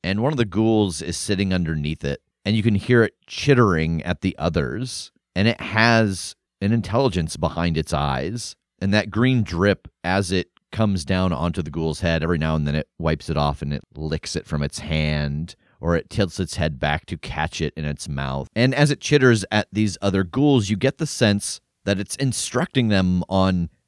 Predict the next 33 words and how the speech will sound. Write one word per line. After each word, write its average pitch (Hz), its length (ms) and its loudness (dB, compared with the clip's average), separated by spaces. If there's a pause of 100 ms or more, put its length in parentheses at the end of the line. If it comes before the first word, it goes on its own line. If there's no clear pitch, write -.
tactics, - 680 -2
ways 117 440 4
to 120 120 -4
get 107 280 -2
around 113 460 2
things, 98 600 -2
find 107 400 0
new 110 140 0
places 104 760 -4 (120)
with 120 260 -2
better 104 220 6
food, 131 540 4 (280)
convincing 135 560 2
them 113 160 4
essentially 104 560 0 (180)
to 131 100 0
follow 113 480 2
it. - 240 -12 (260)
So 131 180 4
what 107 220 4
happened 139 340 -2
here 104 260 0
is 95 280 -2
that 98 240 0
eventually 127 440 2
this 131 240 0
ghoul 127 340 0
clan 101 640 0 (200)
came 104 200 0
across 95 420 0
this 101 160 -4
burial 107 380 2
site, 92 320 0